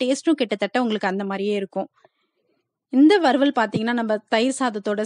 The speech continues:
சாம்பார் சாதம், ரச சாதத்தோடலாம் சர்வ் பண்ணும்போது அவ்வளோ சூப்பரா இருக்குங்க. கண்டிப்பா நீங்க இதை ஒரு முறை ட்ரை பண்ணி பாருங்க. நான் இன்னைக்கு ஒரு கால் கிலோ அளவுக்கு கருணக்கிழங்கு எடுத்துட்டு தோல் சீவி இந்த மாதிரி கொஞ்சம் பெரிய பெரிய பீஸா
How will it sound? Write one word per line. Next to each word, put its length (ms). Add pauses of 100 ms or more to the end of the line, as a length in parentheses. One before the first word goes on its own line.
சாம்பார் 400
சாதம், 360
ரச 220
சாதத்தோடலாம் 600
சர்வ் 220
பண்ணும்போது 440
அவ்வளோ 320
சூப்பரா 360
இருக்குங்க. 300 (260)
கண்டிப்பா 380
நீங்க 160
இதை 120
ஒரு 120
முறை 200
ட்ரை 200
பண்ணி 220
பாருங்க. 280 (840)
நான் 120
இன்னைக்கு 180
ஒரு 140
கால் 240
கிலோ 220
அளவுக்கு 360
கருணக்கிழங்கு 520
எடுத்துட்டு 300 (120)
தோல் 260
சீவி 240 (200)
இந்த 140
மாதிரி 200
கொஞ்சம் 300
பெரிய 200
பெரிய 220
பீஸா 240